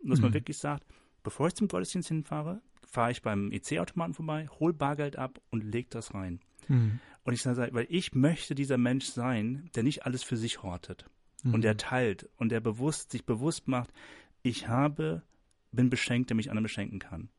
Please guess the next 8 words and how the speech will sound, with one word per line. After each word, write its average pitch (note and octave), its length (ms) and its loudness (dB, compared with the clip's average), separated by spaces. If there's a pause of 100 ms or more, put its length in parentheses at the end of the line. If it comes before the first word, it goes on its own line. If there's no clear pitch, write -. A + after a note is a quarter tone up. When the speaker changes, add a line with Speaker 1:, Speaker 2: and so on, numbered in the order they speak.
(100)
Speaker 2:
Mhm. A#2+ 320 2 (140)
Speaker 1:
Und B2 300 2
das - 220 -4
Herz, - 500 -2
also A2+ 160 0
dieses A2+ 280 -2
Emotionale B2+ 1120 2
dabei, F2+ 520 -4